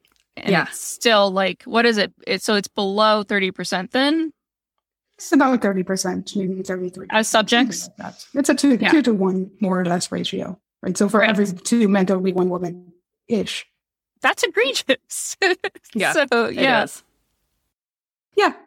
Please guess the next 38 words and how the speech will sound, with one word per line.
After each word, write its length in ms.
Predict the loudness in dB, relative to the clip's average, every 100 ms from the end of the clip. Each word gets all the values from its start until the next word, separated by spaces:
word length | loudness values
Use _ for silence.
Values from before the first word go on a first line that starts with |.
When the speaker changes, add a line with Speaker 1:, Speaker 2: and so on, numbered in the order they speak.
| -4
Speaker 3:
it's 140 | -4 0
pretty 180 | -2 0 2
bad. 280 | 2 2 2
And 200 | 4 4
it, 340 | 2 -6 -4
of 140 | -4 2
course, 480 | 2 2 -2 -8 -14 _ -2
there, 260 | 0 2 2
maybe 220 | 2 2
this 220 | 0 -2
isn't 160 | -4 -2
time 160 | -2
to 100 | 0
say, 200 | 2 4
you 80 | 4
know, 80 | 2
we're 140 | -2
looking 240 | -2 -2 -4
at 60 |
example 340 | -2 -2 0 0
sentences 540 | 0 0 0 -2 -2
and 80 | -4
that's 180 | -4 -4
a 40 |
particular 440 | -6 -4 -4 -4 -4
genre, 380 | -2 -2 0 -2
it's 160 | -4 -2
a 20 |
particular 600 | -2 0 2 2 0 -2
part 220 | -2 -2
of 80 | -2
the 80 | -2
field. 420 | 0 2 0 -4 -12 _ -4
Speaker 2:
Yeah. 120 | 2
Speaker 3:
But 260 | 4 4 2
it's 160 | 2
not 200 | 2 2
like, 240 | 2 0